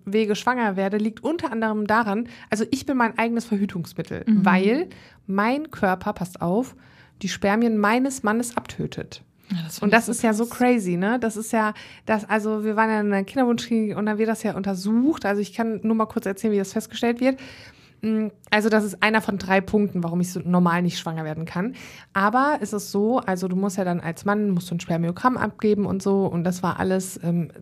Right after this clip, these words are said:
Speaker 1: tipptoppi. Und dann war halt so, „Hm, woran liegt das denn dann?“ Und dann haben die dann gesagt, „Na ja, Sie müssen jetzt heute Abend einmal, ne, ähm, Geschlechtsverkehr haben. Und dann kommen Sie bitte am nächsten Tag wieder.“ Und dann bin ich am nächsten Tag wiedergekommen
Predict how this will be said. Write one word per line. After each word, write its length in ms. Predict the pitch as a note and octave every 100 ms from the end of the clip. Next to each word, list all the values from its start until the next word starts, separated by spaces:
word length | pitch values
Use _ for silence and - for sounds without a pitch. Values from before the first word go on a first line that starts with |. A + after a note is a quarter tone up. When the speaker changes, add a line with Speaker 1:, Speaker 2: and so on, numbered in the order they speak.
| _
Speaker 1:
tipptoppi. 720 | - G3+ - C4 C4 C4+ B3+ - - -
Und 120 | G#3+
dann 320 | G3+ G#3 G#3 -
war 360 | F#3 G3+ G#3 G3+
halt 180 | G3
so, 140 | G3 F#3+
„Hm, 300 | G3+ G3 F3+
woran 240 | F#3 F3+
liegt 220 | G3+ F#3 G3
das 160 | F#3
denn 220 | F3 F3
dann?“ 360 | G3 G#3+ G#3+ B3+ - - -
Und 100 | G#3+
dann 300 | G3 G3+ F#3+ G3+
haben 160 | G#3+
die 80 | G#3
dann 100 | G3
gesagt, 240 | F#3+ G3 A#3
„Na 100 | A3+
ja, 180 | F#3+ F3+
Sie 100 | G3+
müssen 200 | G#3+ G3+
jetzt 160 | G3
heute 200 | F#3+ F#3+
Abend 280 | - G3+ A3
einmal, 440 | F#3+ F#3+ F#3 F#3+ F#3+ -
ne, 200 | A3+ D#4+ - -
ähm, 380 | G#3 G#3 G#3 A3 - -
Geschlechtsverkehr 960 | G#3 - G3+ - - - - - A3+ A3+
haben. 300 | A#3 A#3+ D#4 - - - -
Und 80 | A3
dann 100 | A3
kommen 160 | A#3+
Sie 80 | A3+
bitte 160 | G#3+ G#3+
am 80 | G3+
nächsten 360 | G#3+ A3 A3
Tag 240 | G#3 F#3+ F#3
wieder.“ 300 | F#3 A#3 F4 - - - _ _ _ _ _ _ - G3+
Und 60 |
dann 100 | G3+
bin 120 | G3+
ich 100 | F#3+
am 80 | F#3+
nächsten 260 | F#3 F#3 -
Tag 180 | F3+ F#3
wiedergekommen 580 | G3+ A3+ A#3+ C4 C#4+